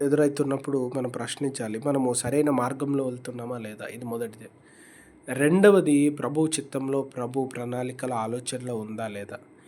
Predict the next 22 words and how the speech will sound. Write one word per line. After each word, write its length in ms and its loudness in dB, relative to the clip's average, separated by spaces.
వీటిని 540 8
గ్రహించినప్పుడు 1400 6
వారు 240 4
ముందుకు 320 2
సాగడానికి 720 0
వీలు 260 -4
కలుగుతూ 400 -8
ఉంది. 300 -12
మనుషుల్ని 560 4
పట్టువారు 560 2
మరలా 400 4
బురదలోకి 560 2
దిగి 300 -2
మళ్ళీ 360 -2
చేపలు 260 -2
పట్టబోతే, 640 -4
ప్రభుల 280 6
వారు 340 10
వారిని 540 2
ప్రేమించి 880 4
మరలా 440 4
వారిని 640 2